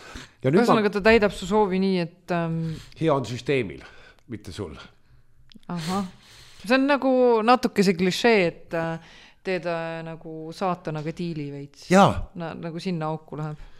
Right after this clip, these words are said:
Speaker 2: Mhm.
Speaker 1: Jah. Ja vaata, siin ma ka järsku mõtlesin, et vaata, üks naine, õigemini see esimene naine ütles, et naljakas, ma soovin ja kui ma saan selle, mis ma soo-, tahtsin, siis ma enam ei taha seda.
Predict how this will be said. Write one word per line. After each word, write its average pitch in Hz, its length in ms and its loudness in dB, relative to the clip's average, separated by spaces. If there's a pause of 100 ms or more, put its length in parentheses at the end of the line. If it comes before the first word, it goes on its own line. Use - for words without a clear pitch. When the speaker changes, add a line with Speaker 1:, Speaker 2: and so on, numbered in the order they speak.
Speaker 2:
Mhm. 170 400 -4
Speaker 1:
Jah. 147 280 2 (420)
Ja 120 160 4 (160)
vaata, 135 280 6
siin 185 240 0
ma 135 140 2
ka 127 120 2
järsku 147 300 0
mõtlesin, 117 640 0
et 98 160 -6
vaata, 120 200 -2
üks - 220 -6
naine, 110 460 -2
õigemini 107 340 -4
see 107 160 -4
esimene 90 300 -6
naine 90 240 -8
ütles, 80 260 -14
et 90 140 -12 (840)
naljakas, 98 640 -4 (140)
ma 123 100 -6
soovin 147 520 0 (280)
ja 120 100 -4
kui 139 120 -4
ma 127 100 -2
saan 143 340 0
selle, 104 240 -6
mis 95 200 -14
ma 104 100 -10
soo-, 151 320 -4 (400)
tahtsin, 131 500 -4 (280)
siis - 220 -14
ma 123 120 -2
enam 107 200 -6
ei 87 60 -12
taha 78 300 -10
seda. - 320 -20